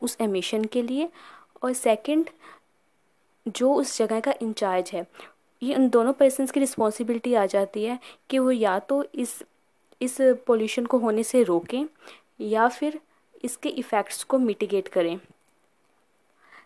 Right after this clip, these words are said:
सेकंड उनकी रिस्पॉन्सिबिलिटी ये आती है कि वो कंसर्न्ड अथॉरिटीज़ को इसकी इन्फॉर्मेशन दें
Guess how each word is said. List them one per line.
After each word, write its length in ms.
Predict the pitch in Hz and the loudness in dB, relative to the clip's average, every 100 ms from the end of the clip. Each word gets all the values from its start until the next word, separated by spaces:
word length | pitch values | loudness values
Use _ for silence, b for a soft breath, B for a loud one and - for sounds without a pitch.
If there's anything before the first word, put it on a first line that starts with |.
| _ | _
सेकंड 400 | - 226 220 277 | -2 0 2 2
उनकी 220 | 302 285 | 2 2
रिस्पॉन्सिबिलिटी 680 | 285 269 247 233 233 254 269 | 0 0 -2 -2 -2 -2 0
ये 220 | 226 202 | -2 2
आती 280 | 233 233 214 | 2 0 -2
है 80 | 220 | -4
कि 140 | 226 247 | 2 4
वो 80 | 269 | 4
कंसर्न्ड 520 | 254 226 - 214 240 | 2 -2 0 0 0
अथॉरिटीज़ 540 | 247 233 214 202 233 226 | 0 2 0 2 -2 -4
को 140 | - 240 | 2 2
इसकी 260 | - - 240 | 2 -4 -4
इन्फॉर्मेशन 640 | 208 - 196 196 - 240 | -4 -4 -2 -2 -2 -2
दें 140 | 240 | 0